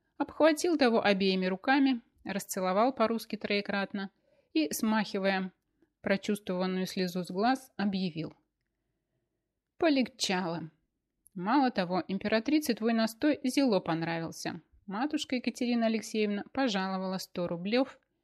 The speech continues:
большой отрез бархату и наказала готовить сей настой для двора в больших количествах. Теперь ты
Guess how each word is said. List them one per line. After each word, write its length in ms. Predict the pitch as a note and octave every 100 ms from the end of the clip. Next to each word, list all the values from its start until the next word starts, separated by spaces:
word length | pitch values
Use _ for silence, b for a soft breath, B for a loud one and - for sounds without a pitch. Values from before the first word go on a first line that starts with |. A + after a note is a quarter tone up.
| _ _ _
большой 420 | B3 C#4+ - D#4+
отрез 300 | G3+ - E3+ F3+
бархату 680 | A3+ C#4 - G#3 A3+ A3 - _
и 160 | E4 D#4 F#3+
наказала 500 | F#3 F#3 A#3 A#3 G3
готовить 520 | F3+ - C#4+ C#4+ C4+
сей 220 | - A3+
настой 480 | A3+ G#3+ - A3 -
для 220 | G#3 B3
двора 380 | A#3+ F#3 F3 F#3+
в 120 | F3+ F3
больших 420 | F3+ - F#3 -
количествах. 840 | A3 G#3+ F3 F3 - - D#3 - _ _ _ _ _
Теперь 380 | - F#3 F#3 - -
ты 260 | C#4 D#4+